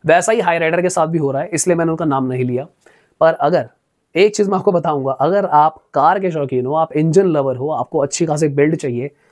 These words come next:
हाईएस्ट ग्राउंड क्लियरेंस चाहिए आपको, मिड साइज एसयूवी सेगमेंट में, तो भाई Honda की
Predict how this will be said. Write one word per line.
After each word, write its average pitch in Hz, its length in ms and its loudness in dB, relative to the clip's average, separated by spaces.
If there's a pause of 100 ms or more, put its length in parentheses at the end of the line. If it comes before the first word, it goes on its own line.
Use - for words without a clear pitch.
(200)
हाईएस्ट 196 500 -2
ग्राउंड 147 400 0
क्लियरेंस 175 320 0
चाहिए 156 160 0
आपको, 151 340 -2 (440)
मिड 208 160 4
साइज 185 260 2
एसयूवी 151 340 -4
सेगमेंट 139 380 -2
में, 131 280 -4
तो 156 200 -4
भाई 135 260 -4
Honda 139 360 0
की 175 140 -2